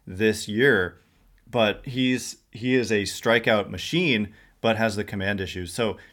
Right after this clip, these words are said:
they may have to add him because they don't wanna lose him, but also he's not in the immediate plans. And so I do think Jelly and Corey and maybe Santos, there is the makings of a potential de-, deal there if you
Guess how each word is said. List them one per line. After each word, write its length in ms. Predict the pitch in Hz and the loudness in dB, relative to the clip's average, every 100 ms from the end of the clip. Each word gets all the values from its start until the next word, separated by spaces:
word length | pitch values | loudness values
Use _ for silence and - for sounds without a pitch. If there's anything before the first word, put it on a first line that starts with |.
| _ _ _ _ _ | _ _ _ _ _
they 220 | 127 127 127 | -4 2 4
may 200 | 135 147 | 4 4
have 120 | 160 | 2
to 140 | 156 123 | 0 4
add 220 | 151 196 | 4 4
him 160 | 147 | 2
because 240 | 127 135 117 | 0 -2 -2
they 100 | 123 | 2
don't 140 | 131 | 2
wanna 160 | 127 117 | 2 0
lose 340 | 110 170 170 | 2 0 0
him, 140 | 131 113 | 0 2
but 120 | 117 | 2
also 280 | 123 135 127 | 2 2 -2
he's 180 | 110 | -2
not 200 | 117 110 | 2 2
in 100 | 110 | 2
the 80 | 107 | 0
immediate 500 | 101 101 98 92 87 | 0 -2 -2 -4 -6
plans. 460 | - 127 113 87 95 | -6 -4 -2 -4 -8
And 100 | 90 | -6
so 280 | 117 101 - - - - | -2 -2 -2 -10 -8 -2
I 60 | |
do 120 | 110 131 | 0 0
think 240 | 135 104 | 0 -2
Jelly 420 | 90 113 123 123 | 2 4 4 4
and 140 | 107 95 | 2 -2
Corey 500 | 110 110 113 113 101 | -2 0 2 2 0
and 160 | 95 | -2
maybe 220 | 98 101 | -4 -4
Santos, 640 | 104 104 95 98 101 98 - - - - | -4 -4 -6 -6 -8 -8 -10 -20 -20 -2
there 180 | 113 123 | 4 6
is 180 | 165 156 | 6 4
the 100 | 123 | 2
makings 440 | 117 113 120 107 | 2 2 -2 -4
of 80 | 101 | -4
a 80 | 98 | -6
potential 400 | 104 113 110 98 | -6 -6 -4 -4
de-, 280 | 101 104 98 110 | -2 -2 -4 -4
deal 240 | 120 120 | 0 0
there 260 | 104 101 - | 0 -2 -4
if 140 | 104 | -6
you 220 | 104 101 | -8 -8